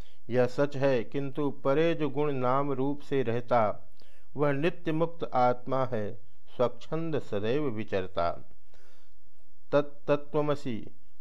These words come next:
वही तो तुम हो, यह ज्ञान करो हृदयांकित। फिर क्या चिंता सन्यासी, सानंद करो उद्घोषित। ओम तत्सत, ओम तत्सत। कवितावली से उद्धृत। केवल लोक शिक्षा के लिए ईश्वर ने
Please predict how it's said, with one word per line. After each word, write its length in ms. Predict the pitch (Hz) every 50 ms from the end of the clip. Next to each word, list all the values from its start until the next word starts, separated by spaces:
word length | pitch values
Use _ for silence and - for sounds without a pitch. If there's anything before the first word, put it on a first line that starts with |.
| - 123
वही 320 | 120 127 123 165 170 175
तो 200 | 170 - 165 160
तुम 260 | 156 156 - 147 156
हो, 360 | 160 127 131 104 92 98 101 - - - - 107
यह 180 | 120 120 117
ज्ञान 440 | 104 101 110 123 135 147 156 160 165
करो 400 | 160 160 147 151 151 151 151 - 143
हृदयांकित। 760 | 139 131 131 131 123 123 127 127 135 131 - 131 113 - - - - - - - - - - - -
फिर 140 | - 135 131
क्या 280 | 131 - - 151 160
चिंता 460 | 165 165 165 160 151 147 143 147 135 131
सन्यासी, 880 | 127 - 131 131 127 120 117 117 117 113 - 120 110 104 90 82 - - - - - - - - - -
सानंद 600 | - - 117 110 113 110 110 127 151 170 160 135
करो 300 | 107 - - 98 104 113
उद्घोषित। 840 | 139 - - 120 101 101 - - 104 101 98 - 98 95 85 - - - - - - - - -
ओम 360 | - 110 120 143 143 139 127 110
तत्सत, 540 | - 110 107 - - - 110 101 98 - -
ओम 320 | - 101 101 113 123 120 104
तत्सत। 500 | - - - 80 - - - 80 - - - - - - - - - - - - - - -
कवितावली 580 | 131 139 147 147 147 160 151 135 127 123 123 113
से 180 | - - 113
उद्धृत। 540 | 95 - - 101 95 92 - 113 101 87 - - - - - - - - - - - - - - - - - - - - - - - - - -
केवल 260 | - 170 175 185 190 185
लोक 300 | 160 139 151 175 180 -
शिक्षा 460 | - - 170 160 147 - - 160 160
के 200 | 156 - 156 147
लिए 300 | 143 143 143 143 - - 127
ईश्वर 300 | 117 - - - 139 139
ने 280 | 131 110 98 98 95